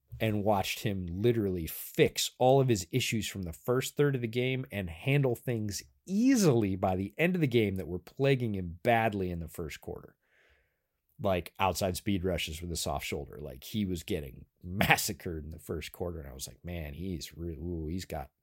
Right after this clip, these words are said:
and by the end of the game, he was playing lockdown left tackle and didn't even come close to getting beat again by those moves multiple times.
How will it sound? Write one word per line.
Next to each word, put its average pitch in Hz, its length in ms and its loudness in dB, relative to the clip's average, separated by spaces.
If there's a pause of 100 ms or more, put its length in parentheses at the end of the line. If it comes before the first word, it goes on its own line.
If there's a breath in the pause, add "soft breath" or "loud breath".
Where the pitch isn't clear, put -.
(480 soft breath)
and 107 320 2 (200)
by 113 380 6
the 110 120 6
end 123 100 4
of 117 60 0
the 110 60 0
game, 107 260 2
he 101 80 -2
was 90 80 -4
playing 92 380 0
lockdown 95 800 0
left 90 240 -2
tackle 78 500 -4 (800)
and 85 400 2 (880)
didn't 85 460 0
even 95 260 0
come 82 200 -8
close 170 500 2
to - 80 -4
getting 80 260 -2
beat 82 240 -6
again 76 480 -6
by 80 220 -4
those 78 280 -10
moves 87 280 -8
multiple 135 440 2
times. 85 500 -6